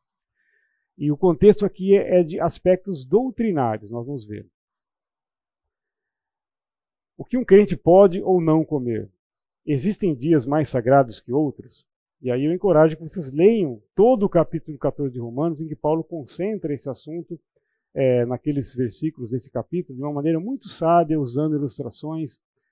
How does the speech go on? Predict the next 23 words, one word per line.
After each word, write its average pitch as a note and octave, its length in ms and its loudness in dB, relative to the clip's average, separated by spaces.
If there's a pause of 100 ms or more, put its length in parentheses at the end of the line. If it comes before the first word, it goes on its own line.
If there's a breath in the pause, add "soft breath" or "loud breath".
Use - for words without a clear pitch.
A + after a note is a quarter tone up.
(120)
é, A#2+ 500 -2
fazendo D3+ 540 0
perguntas, D#3 600 -2
né, D3 240 -4
de, A#2+ 200 -10
de A#2+ 100 -10
retórica, D#3+ 720 -2 (500)
e C#3+ 180 -6
pra D#3+ 240 0
nos F3 300 -6 (640)
ensinar. D#3 640 -2 (140)
Então D#3+ 260 0
esse F3 220 -4
capítulo D#3+ 480 -4
quatorze, D#3 500 -2
ele D3+ 160 -2
é D#3 40 4
muito G3 260 -4
didático E3+ 580 4
nesse B2+ 220 -8
sentido. G#2+ 560 -16 (1120)
Mas, G#3 540 0 (100)
é, A#2 760 -2